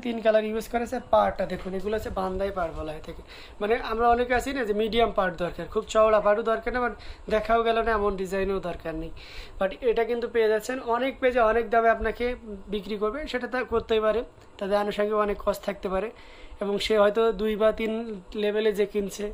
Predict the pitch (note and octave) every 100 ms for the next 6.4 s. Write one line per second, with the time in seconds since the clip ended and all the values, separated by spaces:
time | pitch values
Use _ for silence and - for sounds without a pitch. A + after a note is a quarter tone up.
0 | - F#3+ G3 G3 G3 G3 G3 F3+ F#3 G3
1 | G#3 - - - - - G#3 G#3+ A3+ B3+
2 | C4 G3+ A#3 A3+ B3 A3 G3+ G3+ A3 G#3
3 | G#3+ G#3 G3 F3 F#3+ F#3 G#3 A3+ A3 G3+
4 | G#3 G3+ G#3+ A#3 G#3 G#3 A#3+ B3+ C4 G#3+
5 | G#3 G3+ G#3+ G#3 G3+ F#3+ G3+ G3+ G3+ G3
6 | - A3 G#3